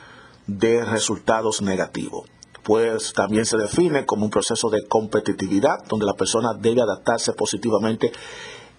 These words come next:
a las situaciones adversas. La etimología, resiliencia, viene del término latín resilio, volver atrás, volver de un salto, resaltar, revoltar.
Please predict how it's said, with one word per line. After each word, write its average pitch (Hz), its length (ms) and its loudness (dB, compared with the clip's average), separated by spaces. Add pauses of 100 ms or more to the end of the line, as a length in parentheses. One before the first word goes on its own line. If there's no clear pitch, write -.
(140)
a 156 100 4
las 165 120 -2
situaciones 120 720 0
adversas. - 680 -4 (720)
La 117 180 2
etimología, 127 800 2 (640)
resiliencia, 139 640 2
viene 135 320 2
del 120 560 0
término 131 380 2 (100)
latín 123 520 2
resilio, 175 800 0 (560)
volver 104 640 2
atrás, 123 640 0 (300)
volver 104 420 4
de 107 100 2
un 104 120 0
salto, 156 460 0 (300)
resaltar, 110 760 0 (240)
revoltar. - 880 -2